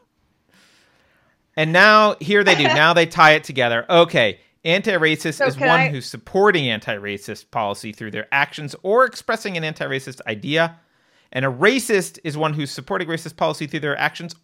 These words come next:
Speaker 1: or inaction or expressing a
Speaker 2: So
Speaker 1: racist idea.
Speaker 2: this is, speaking of,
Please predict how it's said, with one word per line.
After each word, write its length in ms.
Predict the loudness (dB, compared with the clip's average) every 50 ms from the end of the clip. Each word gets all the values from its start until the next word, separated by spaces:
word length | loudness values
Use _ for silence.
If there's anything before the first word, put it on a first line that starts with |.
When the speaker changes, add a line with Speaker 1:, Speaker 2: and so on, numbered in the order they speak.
| _
Speaker 1:
or 420 | -2 2 6 8 8 10 8 8 6
inaction 720 | 4 0 2 4 4 4 4 2 -2 -4 -6 -6 -6 -6 -10 _ _ _ _ _ _ _ _ _ _ _ _ _ _ _ _ _ _ _ _ _ _ _ _ _ _ _ _ _ _ _ _ _
or 100 | -4 -4
expressing 360 | -4 -4 -6 -8 -8 -8 -8
a 20 | -6
Speaker 2:
So 60 | -6
Speaker 1:
racist 140 | -4 -4 -6 -8 -8
idea. 40 | -12 -12
Speaker 2:
this 100 | -12 -12
is, 240 | -12 -12 -12 -14 _ _ _ _
speaking 500 | _ -20 -16 -14 -14 -12 -12 -8 -6 -6
of, 180 | -6 -6 -8